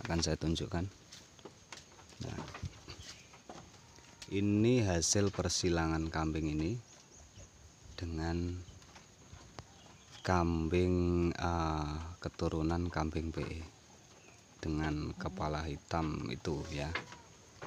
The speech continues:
Kambing ras Kaligesing, ya, yang telinganya ngelempit, bosku, ya. Untuk turunannya seperti ini.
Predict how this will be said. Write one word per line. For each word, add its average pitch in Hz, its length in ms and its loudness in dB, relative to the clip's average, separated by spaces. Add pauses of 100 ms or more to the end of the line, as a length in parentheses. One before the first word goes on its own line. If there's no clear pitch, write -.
(260)
Kambing 80 400 0
ras - 240 0
Kaligesing, 82 640 2
ya, 78 240 -2
yang 117 400 -4 (160)
telinganya 85 720 2
ngelempit, 85 540 2
bosku, - 320 -6
ya. 80 160 -4 (1300)
Untuk 80 480 0
turunannya 82 640 4
seperti 80 480 -2
ini. 80 100 0